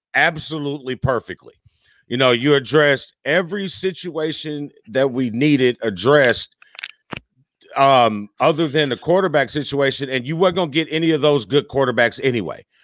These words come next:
So why do you spend capital, you know what I'm saying, to move up to something that, you know, uh, once you get, then you put him in the same situation as the other, and other franchises do. You put him in a situation that is not good for him to win.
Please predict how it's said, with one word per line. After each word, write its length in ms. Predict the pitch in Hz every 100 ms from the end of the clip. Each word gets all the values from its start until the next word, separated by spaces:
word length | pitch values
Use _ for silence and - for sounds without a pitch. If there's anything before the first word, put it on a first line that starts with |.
| _ _
So 180 | - 135
why 300 | 107 139 170
do 80 | 180
you 280 | 170 170 151
spend 640 | - - 160 175 170 -
capital, 680 | - 165 170 107 76 78 101 _ _ _ _ _ _ _
you 120 | 127
know 100 | 127
what 60 | 127
I'm 80 | 127
saying, 500 | - 143 143 139 123
to 140 | 143
move 360 | 110 131 202 175
up 260 | 175 165 - _ _ _ _ 69 _ _ _ -
to 120 | 151
something 420 | - 175 139 160
that, 280 | 147 143 135 143
you 80 |
know, 400 | 143 139 135 123 - _ _ _ -
uh, 180 | 127 113
once 280 | 147 151 143
you 60 |
get, 360 | 113 170 180 120
then 120 | 135
you 100 | 147
put 180 | - 156
him 80 | 151
in 60 |
the 60 | 135
same 260 | - 147 131
situation 300 | 147 131 139
as 100 | 120
the 180 | 120 123
other, 240 | 139 123
and 160 | 110 110
other 300 | 127 135 131
franchises 680 | - 131 113 113 113 110 95
do. 340 | 110 113 113 104
You 100 | 92
put 180 | 135 139
him 100 | 127
in 60 |
a 40 | 123
situation 480 | 123 110 127 123 113 -
that 120 | 104 101
is 140 | 92
not 260 | 117 113 95
good 220 | 117 -
for 120 | 117
him 240 | 107 104 98
to 80 | 107
win. 400 | 117 214 85